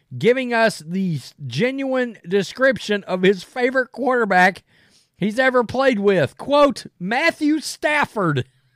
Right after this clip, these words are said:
<laughs> Matthew Stafford, hell of a quarterback. Hell of a quarterback. Super Bowl winning quarterback, three hundred fifty-seven touchdowns, fifty-six thousand yards passing through the air.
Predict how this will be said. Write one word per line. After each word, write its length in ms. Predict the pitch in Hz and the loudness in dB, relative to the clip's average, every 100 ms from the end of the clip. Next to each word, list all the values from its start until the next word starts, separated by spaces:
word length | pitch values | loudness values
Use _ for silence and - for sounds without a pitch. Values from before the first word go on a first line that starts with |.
| _ | _
<laughs> 760 | 302 285 - 254 262 269 277 240 _ _ _ _ _ | -12 -12 -12 -14 -10 -8 -8 -10 _ _ _ _ _
Matthew 480 | 247 294 294 294 277 | -4 -4 -2 -2 -4
Stafford, 420 | - 277 202 131 | 0 0 0 -2
hell 220 | - 220 | 0 0
of 60 | 233 | 0
a 40 | |
quarterback. 580 | 123 170 202 143 127 156 _ _ _ _ _ _ _ - | -2 -2 0 -2 -4 -6 _ _ _ _ _ _ _ -2
Hell 180 | 147 254 | 2 4
of 60 | |
a 60 | 208 | 2
quarterback. 480 | 202 220 185 147 139 | 2 2 2 0 0
Super 300 | - 214 220 | -6 -6 -2
Bowl 200 | 233 233 | 0 2
winning 240 | 226 226 | 0 -2
quarterback, 480 | 202 240 220 226 214 | 0 0 2 0 -2
three 220 | 233 226 | -4 -2
hundred 320 | 226 214 196 | 0 -2 -4
fifty-seven 580 | - 214 208 175 214 202 | -6 -8 -8 -4 -4 -4
touchdowns, 640 | 233 214 - 214 208 180 - _ _ _ _ | -4 -6 -4 -4 -2 -6 -12 _ _ _ _
fifty-six 880 | - 285 - 254 226 - 247 196 - | -6 -6 -4 -4 -6 -2 -2 -2 -6
thousand 640 | - 214 202 202 180 180 | -2 0 2 0 0 -2
yards 500 | 190 185 156 120 - | 0 2 2 0 -4
passing 640 | - 170 143 - 113 98 _ _ _ _ _ _ | 0 2 2 -2 -10 -14 _ _ _ _ _ _
through 280 | 196 196 170 | -2 0 2
the 240 | 170 170 | 0 0
air. 480 | 170 175 156 127 | -2 2 2 0